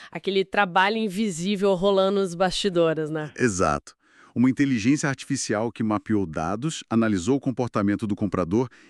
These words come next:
Speaker 2: e definiu toda a estratégia inicial enquanto a equipe comercial tava simplesmente dormindo.
Speaker 1: É o que a gente mais vê acontecer hoje em dia.
Speaker 2: Bom,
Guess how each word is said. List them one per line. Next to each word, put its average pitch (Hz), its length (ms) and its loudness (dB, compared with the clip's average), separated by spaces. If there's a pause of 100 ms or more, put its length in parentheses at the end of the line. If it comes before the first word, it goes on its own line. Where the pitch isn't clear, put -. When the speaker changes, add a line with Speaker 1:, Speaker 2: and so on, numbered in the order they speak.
Speaker 2:
e 117 80 -2
definiu 139 480 2
toda 160 380 0
a 156 40 2
estratégia 123 680 -2
inicial 117 420 0
enquanto 113 280 -2
a 107 40 0
equipe - 240 -8
comercial 98 600 -2
tava 98 260 -6
simplesmente 92 640 -4
dormindo. 78 440 -4 (160)
Speaker 1:
É 185 120 0
o 175 60 0
que 196 80 -2
a 185 40 4
gente 180 300 0
mais 202 320 0
vê 220 120 0
acontecer 214 460 -4
hoje 180 200 0
em 214 80 2
dia. 147 360 -6
Speaker 2:
Bom, 98 220 -2